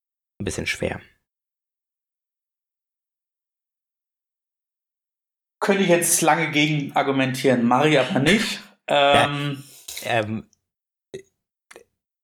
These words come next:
Speaker 2: Es gibt einen eigenen Zweig und ich liebe diesen Zweig, weil da habe ich meine Bachelorarbeit drüber geschrieben, äh, vergleichende Politikwissenschaft und die, äh,
Speaker 1: Mhm.
Speaker 2: ist genau dafür da, politische Systeme miteinander zu vergleichen.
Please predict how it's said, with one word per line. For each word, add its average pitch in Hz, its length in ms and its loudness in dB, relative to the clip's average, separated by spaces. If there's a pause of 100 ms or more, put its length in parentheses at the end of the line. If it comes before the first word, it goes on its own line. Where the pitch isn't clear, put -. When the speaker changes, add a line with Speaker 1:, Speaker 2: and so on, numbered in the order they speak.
(280)
Speaker 2:
Es - 180 0
gibt 175 200 0
einen 139 80 -2
eigenen 151 360 -2
Zweig 156 240 2
und 127 100 6
ich 127 100 4
liebe 151 180 4
diesen 123 240 4
Zweig, 127 280 2
weil 123 120 4
da 123 160 4
habe 131 140 4
ich 127 120 0
meine 127 220 4
Bachelorarbeit 127 840 2
drüber 127 180 2
geschrieben, 127 560 2
äh, 131 160 2
vergleichende 127 540 0
Politikwissenschaft 127 880 2
und 127 180 4
die, 127 340 4 (160)
äh, 127 360 4 (180)
Speaker 1:
Mhm. 107 300 4 (240)
Speaker 2:
ist 170 180 2
genau 156 280 2
dafür 135 260 2
da, 127 240 4
politische 123 500 0
Systeme 123 400 4
miteinander 123 460 4
zu - 100 -12
vergleichen. 123 460 -2